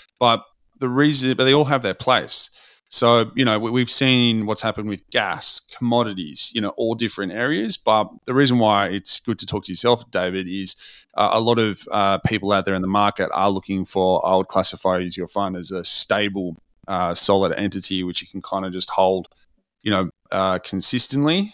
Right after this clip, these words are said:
right? Meanwhile, you have these satellites where essentially you are, uh, some investors are looking to take positions and, you know, take a bet or a view on a particular thematic for a period of time based on, you know, fiscal and, and macroeconomic policy,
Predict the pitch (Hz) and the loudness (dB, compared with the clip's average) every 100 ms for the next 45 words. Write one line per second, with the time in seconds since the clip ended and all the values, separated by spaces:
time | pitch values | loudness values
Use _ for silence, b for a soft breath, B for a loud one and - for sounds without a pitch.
0 | _ 120 123 170 233 B B _ 123 127 | _ 0 2 2 -2 B B _ 0 2
1 | 120 110 107 101 101 95 92 - 117 127 | 4 4 4 0 -2 -2 0 2 2 2
2 | 98 92 92 - 101 98 92 101 92 101 | 2 2 0 -2 -4 -2 0 0 -2 -2
3 | 92 98 92 92 - 98 92 107 104 92 | -2 0 0 0 0 2 2 2 0 -2
4 | 95 - 90 92 92 95 90 - 95 - | -2 -4 -4 -6 -6 -6 -6 -4 -6 -6
5 | 87 85 95 - 95 90 101 92 92 87 | -4 -2 0 0 0 -2 -4 -4 -4 -6
6 | 90 _ _ _ _ - 90 98 117 123 | -10 _ _ _ _ -12 -10 -2 2 0
7 | - 101 92 120 175 208 135 127 123 139 | 0 -4 -4 -2 -2 0 0 0 -4 -4
8 | 139 - 127 143 - 131 - 135 120 107 | -6 -2 0 0 0 -2 0 0 0 0
9 | 131 147 151 101 101 - 98 95 95 92 | 0 2 2 2 0 0 -2 -2 -2 -4
10 | 87 101 - 95 90 87 - _ _ _ | -4 -2 -2 -2 -4 -4 -10 _ _ _
11 | _ - 98 92 87 90 - - 92 92 | _ -10 -4 -2 -2 -6 -12 -12 -6 -4
12 | 85 90 87 - 107 - | -4 -6 -6 -2 -2 -4